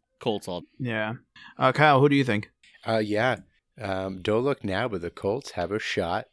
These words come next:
Speaker 3: at the division or maybe a wild card. Um, it'll be real tough, but geez, that they're just a game or two out. They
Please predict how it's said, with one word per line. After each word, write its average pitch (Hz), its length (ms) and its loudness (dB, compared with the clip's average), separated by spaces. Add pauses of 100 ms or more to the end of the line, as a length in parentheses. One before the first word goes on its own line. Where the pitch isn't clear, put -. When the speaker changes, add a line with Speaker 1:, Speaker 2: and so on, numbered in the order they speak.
(120)
Speaker 3:
at 90 160 -10
the 104 60 -16
division 143 760 2
or 95 100 -4
maybe 139 500 -2
a 104 80 0
wild 135 280 2
card. 127 320 0 (360)
Um, 101 680 -2
it'll 110 180 0
be 123 80 0
real 131 180 2
tough, 151 500 0 (260)
but 101 360 0
geez, 123 300 -4
that 101 260 -4
they're 117 200 -2
just 95 220 -8
a 92 60 -10
game 104 280 -4
or 101 40 -4
two 92 260 -4
out. 113 260 -2 (360)
They 101 720 -4